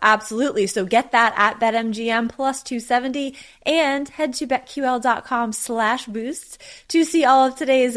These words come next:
best odds boosts, and follow us on Twitter at Nick Ashew and at Lucille Burge. My first bet for this game goes right into the odds boost, the American League money line,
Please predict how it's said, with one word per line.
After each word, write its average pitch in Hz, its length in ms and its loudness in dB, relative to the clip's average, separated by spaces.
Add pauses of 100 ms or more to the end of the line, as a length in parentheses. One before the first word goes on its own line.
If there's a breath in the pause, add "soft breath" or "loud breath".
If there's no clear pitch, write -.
best 214 520 -2
odds 220 360 2
boosts, 247 300 -6
and 277 240 -4
follow 214 300 0
us 202 160 -4
on 202 280 -4
Twitter 226 460 -2
at 208 260 2
Nick 202 140 -6
Ashew 202 560 -4
and 208 160 -4
at 180 220 -2
Lucille 196 360 -4
Burge. 202 440 -2 (420 loud breath)
My 302 120 4
first 330 340 0
bet 233 380 2
for 247 200 6
this 214 240 -2
game 240 300 0
goes 233 220 2
right 214 220 0
into 202 220 -4
the 196 100 -2
odds 185 260 2
boost, 269 220 -8
the 302 120 -4
American 285 400 -2
League 277 140 -4
money 277 240 -2
line, 226 360 -2